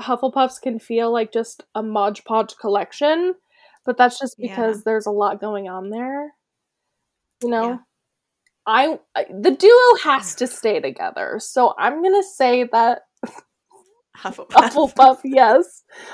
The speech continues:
Speaker 1: All right.
Speaker 2: Okay.
Speaker 1: Oh, cut out that cough.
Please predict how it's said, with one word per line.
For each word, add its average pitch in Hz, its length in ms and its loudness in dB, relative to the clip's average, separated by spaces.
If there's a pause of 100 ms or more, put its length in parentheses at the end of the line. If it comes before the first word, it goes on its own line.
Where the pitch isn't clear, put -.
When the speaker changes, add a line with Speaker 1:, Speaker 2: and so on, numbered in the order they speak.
(340)
Speaker 1:
All 233 260 6
right. 233 320 4
Speaker 2:
Okay. 190 380 0 (880)
Speaker 1:
Oh, 330 260 6 (600)
cut - 260 -4
out - 260 -8
that - 240 -8
cough. 349 400 2